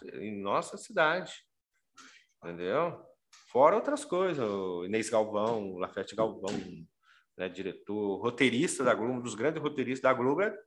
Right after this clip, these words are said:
Pouso Alegre, infelizmente não tá mais, né, que faleceu há pouco tempo, mas foi,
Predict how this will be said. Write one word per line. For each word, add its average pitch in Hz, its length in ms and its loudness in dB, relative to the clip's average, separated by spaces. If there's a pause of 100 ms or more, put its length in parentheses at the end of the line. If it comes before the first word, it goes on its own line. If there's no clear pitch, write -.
(260)
Pouso 208 180 0
Alegre, 170 380 4
infelizmente 120 580 -6
não - 240 -14
tá 135 120 2
mais, 120 400 4
né, 127 160 -2
que - 140 -12 (720)
faleceu 107 460 -2
há 113 80 -10
pouco 104 220 -16
tempo, 101 180 -6
mas 123 140 -12
foi, - 140 -8